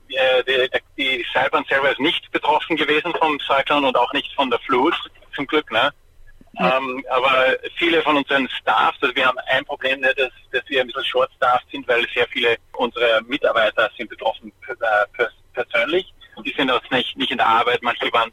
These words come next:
Speaker 1: noch abgesperrt, konnten nicht zur Arbeit kommen. Und jetzt nach meiner Mittagspause,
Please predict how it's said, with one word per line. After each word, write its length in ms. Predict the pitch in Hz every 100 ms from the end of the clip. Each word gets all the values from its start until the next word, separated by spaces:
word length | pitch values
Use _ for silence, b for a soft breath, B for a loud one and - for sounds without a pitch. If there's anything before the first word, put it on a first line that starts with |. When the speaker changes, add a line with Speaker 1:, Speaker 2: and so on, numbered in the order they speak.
| _ 110
Speaker 1:
noch 140 | 107
abgesperrt, 680 | - - - - 139 139 -
konnten 300 | 143 - 139
nicht 160 | -
zur 100 | 165
Arbeit 180 | 135 -
kommen. 320 | 139 143 180 - B B B -
Und 180 | 135 123
jetzt 300 | 147 147 - -
nach 240 | 139 143 -
meiner 220 | 139 131
Mittagspause, 760 | - 160 - 117 117 127 156